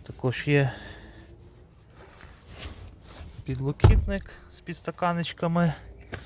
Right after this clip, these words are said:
Автомобіль на чорній стелі. Виглядає шикарно. Всі пластики чорного кольору. Автомобіль дуже збережений. Так,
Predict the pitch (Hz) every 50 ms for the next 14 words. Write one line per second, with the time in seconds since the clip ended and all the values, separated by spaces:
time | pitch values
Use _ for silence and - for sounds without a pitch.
0 | - - - - - - - 127 - - 143 143 143 143 139 139 160 151 147 147
1 | 143 139 139 - - 143 139 135 135 147 160 151 - - 190 190 185 185 190 190
2 | 180 160 143 - - - - - - - - - - - 123 120 123 139 135 135
3 | 143 147 143 139 131 - - 135 - 175 180 180 180 170 165 170 165 139 - -
4 | - - 139 - - 139 135 131 127 - - 131 - 131 - - 151 143 139 143
5 | 147 147 156 147 - - 202 196 185 180 180 185 180 156 - - - - - -
6 | - - - - - - - - - - - - - - - - - - - -
7 | 147 143 147 151 170 160 147 139 151 139 135 143 131 131 131 160 185 208 214 202
8 | 180 185 185 190 185 - - - - - - - - - - - - - - -
9 | - - - - - - - - - - - - - - - - - - - -
10 | - - -